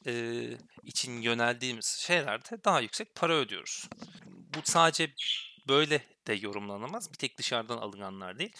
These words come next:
İçeride kendi ürettiğimiz şeylerin üretim sisteminde veya üretim esnasında kullanılan birçok dışarıdan gelen sarftır, işte ekipmandır, bakım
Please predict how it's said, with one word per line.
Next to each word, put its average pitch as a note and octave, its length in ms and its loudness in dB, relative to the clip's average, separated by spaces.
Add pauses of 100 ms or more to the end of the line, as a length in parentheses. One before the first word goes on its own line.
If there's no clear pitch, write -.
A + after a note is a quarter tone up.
(340)
İçeride D#3 400 6
kendi C#3+ 360 2
ürettiğimiz D3 1000 -2
şeylerin B2 520 0
üretim B2 520 -4
sisteminde G2 760 -4
veya F2+ 260 0
üretim G#2+ 360 -6
esnasında - 680 -4
kullanılan A#2+ 720 -2 (280)
birçok D#3+ 580 -2
dışarıdan B2+ 580 8
gelen C#3 380 0 (440)
sarftır, - 1300 0 (120)
işte - 260 -4
ekipmandır, A2 1200 -2 (140)
bakım A2+ 500 -2